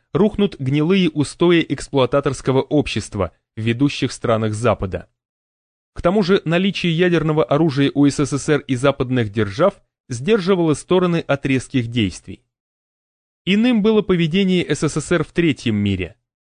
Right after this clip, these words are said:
Безусловная помощь и поддержка национально-освободительных движений стала добровольной обязанностью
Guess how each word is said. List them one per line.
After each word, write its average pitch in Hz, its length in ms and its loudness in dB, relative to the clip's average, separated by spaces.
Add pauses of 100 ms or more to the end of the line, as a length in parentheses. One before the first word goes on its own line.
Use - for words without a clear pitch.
(100)
Безусловная 185 640 0
помощь 196 440 0
и 156 80 -4
поддержка 151 680 -2 (120)
национально-освободительных 147 1400 0
движений 147 600 0 (240)
стала 202 320 0
добровольной 165 540 2
обязанностью 165 840 0